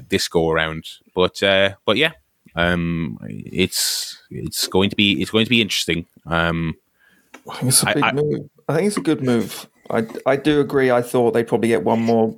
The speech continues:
Speaker 2: squeeze more, one more round out of
Speaker 1: Yeah.
Speaker 2: cable. There was still enough value there before going fully to streaming, but they've kinda jumped a bit early. But I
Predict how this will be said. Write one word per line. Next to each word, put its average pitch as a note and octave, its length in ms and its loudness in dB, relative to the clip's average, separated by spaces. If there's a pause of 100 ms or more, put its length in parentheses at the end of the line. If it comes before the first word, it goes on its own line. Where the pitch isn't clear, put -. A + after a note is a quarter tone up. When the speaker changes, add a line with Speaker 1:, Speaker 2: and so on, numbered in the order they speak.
Speaker 2:
squeeze D#3+ 480 0
more, D3 180 2
one D3 300 0
more C3 180 2
round B2 320 2
out G#2 80 2
of - 140 -4
Speaker 1:
Yeah. B2 80 4
Speaker 2:
cable. B2 480 2 (160)
There B2 80 -4
was A#2+ 80 0
still C3 160 4
enough A#2 340 2 (160)
value A2+ 380 2
there A2+ 180 2
before A2+ 260 0
going A2+ 480 -4
fully G#2+ 260 -6
to A2+ 100 -8
streaming, A#2+ 560 0
but A2 280 2 (500)
they've A#2 140 4
kinda A#2+ 200 4
jumped A2+ 300 2
a - 20 -4
bit A#2 180 2
early. A2 440 4
But G#2 360 -2
I - 320 -20